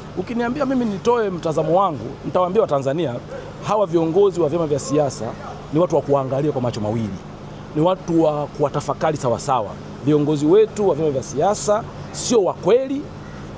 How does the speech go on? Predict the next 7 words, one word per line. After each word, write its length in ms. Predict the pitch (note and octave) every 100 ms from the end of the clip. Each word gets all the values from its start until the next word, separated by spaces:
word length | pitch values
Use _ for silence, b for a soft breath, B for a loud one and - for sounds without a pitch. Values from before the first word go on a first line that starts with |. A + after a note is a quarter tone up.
| -
sio 360 | - - C4 A3
waaminifu, 760 | D#3+ D3+ D3+ F#3 C#4 - C#4 F4+ - - - -
hasa 380 | - B3 A#3 A#3+
viongozi 520 | E3 D#3+ D#3+ G#3+ D#3+
wa 160 | F#3+ A#3 -
upinzani. 580 | D3+ F#3+ E3+ F#3+ D#3 A2+ - - - -
Ila 340 | - C#4 E3